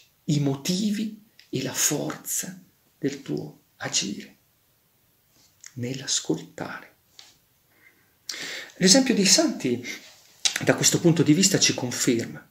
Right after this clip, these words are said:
Pensate a Santa Teresa, mm, Madre Teresa, la quale chiedeva alle sue suore di pregare al mattino nella contemplazione dell'Eucaristia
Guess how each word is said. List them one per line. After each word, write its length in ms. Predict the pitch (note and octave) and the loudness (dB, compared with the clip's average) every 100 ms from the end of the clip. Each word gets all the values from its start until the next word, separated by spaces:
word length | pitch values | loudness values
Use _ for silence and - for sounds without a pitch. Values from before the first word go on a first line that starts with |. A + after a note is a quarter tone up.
| - - - | -16 -12 -4
Pensate 320 | F#3 F#3 B3+ | 6 6 6
a 60 | F3+ | 4
Santa 260 | E3+ D#3+ | 4 2
Teresa, 580 | D3+ C#3+ D3 D3 D3 C#3 - - - - | 0 0 2 4 2 -2 -6 -18 -20 -16
mm, 960 | G#3 G3+ - C#3 G#3+ C#3 C3 B2+ B2+ A#2 A2 _ | -10 -8 -6 -6 -6 -8 -8 -8 -8 -10 -14 _
Madre 400 | - D3 A#2 - | 4 4 4 2
Teresa, 540 | - A2+ A2 A2+ - - _ _ _ - - - - - | 0 -2 -4 -8 -12 -16 _ _ _ -14 -10 -10 -10 -4
la 140 | G3+ | -2
quale 240 | - F#3+ C3 | 4 4 4
chiedeva 460 | - B3+ F#3+ A#2 | 2 2 2 2
alle 140 | B2+ C3 | -2 0
sue 200 | - A3+ | 0 2
suore 540 | - - A#3 B3+ C#4 - | 0 2 0 0 -4 -4
di 200 | - E3+ | -4 -2
pregare 800 | - G#3+ A3 F3+ C#3 A#2+ B2 - - _ _ _ _ | 0 0 0 0 -2 -6 -8 -10 -20 _ _ _ _
al 180 | - D3 | -8 -8
mattino 800 | - - - G3 - A3+ - - _ _ _ _ _ _ | -8 -14 -10 -6 -4 -6 -8 -18 _ _ _ _ _ _
nella 220 | B2+ - | -10 -10
contemplazione 680 | - B2 A#2+ A#2+ A#2+ A2+ C#3+ | -8 -8 -8 -8 -6 -4 -4
dell'Eucaristia 960 | B2+ - - A#2+ A2+ - - F#3 G3+ | -2 -4 -6 -6 -4 -4 -4 -6 -6